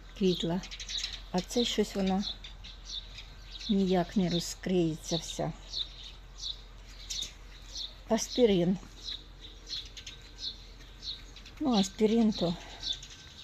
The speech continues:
особлива троянда, вона квітне все літо, постійно випускає нові пагони. І квітне, квітне.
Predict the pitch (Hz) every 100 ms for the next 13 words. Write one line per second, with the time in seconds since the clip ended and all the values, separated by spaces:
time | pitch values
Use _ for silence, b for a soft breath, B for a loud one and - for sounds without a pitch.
0 | - - - - 170 214 254 220 202 208
1 | 196 190 175 165 156 156 165 160 - -
2 | - - - - - - - - - 220
3 | 208 190 - 202 202 226 240 - 190 196
4 | - 202 - 214 196 185 185 - 185 -
5 | 190 180 185 285 202 196 185 - 220 233
6 | 202 190 180 190 - - - - - -
7 | - - - - - - - - - -
8 | - - 214 - 214 254 - 185 - 208
9 | 214 208